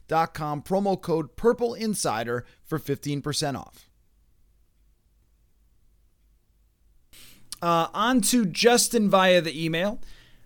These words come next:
"I like your fan feedback section. Thank you. I'm listening to the podcast right now and the discussion of player and owners not being held accountable.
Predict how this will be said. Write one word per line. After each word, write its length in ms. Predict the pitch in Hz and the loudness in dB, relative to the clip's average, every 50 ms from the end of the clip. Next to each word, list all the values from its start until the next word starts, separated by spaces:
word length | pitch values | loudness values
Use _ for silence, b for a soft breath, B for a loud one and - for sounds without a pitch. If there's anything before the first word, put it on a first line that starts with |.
| b b b | b b b
"I 100 | 160 170 | 0 4
like 280 | 180 208 233 - - | 6 6 6 6 4
your 60 | 214 196 | 0 2
fan 320 | 202 214 202 196 190 180 | 4 4 6 6 4 4
feedback 520 | - - 190 185 165 165 180 165 165 - | 4 4 4 6 6 6 6 6 4 2
section. 520 | - - 170 156 156 - - 208 226 240 240 | 2 4 4 4 4 2 0 0 0 0 0
Thank 360 | - - 139 135 131 - - | -2 -2 -2 -2 -4 -2 0
you. 220 | 156 190 220 269 | 0 0 0 0
I'm 140 | 208 156 156 | -2 -2 0
listening 300 | 160 156 - - 160 151 | 2 2 2 2 2 2
to 100 | - 151 | 2 0
the 80 | 131 113 | -4 0
podcast 520 | - 147 147 151 139 - 156 147 139 - | 0 2 2 2 4 4 2 2 2 2
right 240 | 131 143 143 147 147 | 2 2 2 2 2
now 220 | 143 139 139 143 | -2 -4 -2 -2
and 100 | 156 160 | -2 -2
the 60 | 143 131 | -2 -2
discussion 500 | 139 127 - - 180 190 202 202 196 185 | -2 -2 0 2 2 2 2 2 0 -2
of 140 | 151 - | -4 -4
player 380 | - - - 180 196 208 214 208 | -8 0 4 4 6 6 4 2
and 120 | 175 156 131 | 0 -2 -2
owners 420 | 139 170 175 180 180 175 135 120 | 0 2 2 2 2 0 0 0
not 240 | 151 156 165 165 - | 2 2 2 2 2
being 140 | 175 156 147 | 0 0 0
held 220 | 147 147 139 127 | 0 0 0 -2
accountable. 640 | 127 - - 147 151 165 180 180 165 196 196 190 196 | -2 -4 -2 0 2 2 2 4 4 4 4 4 2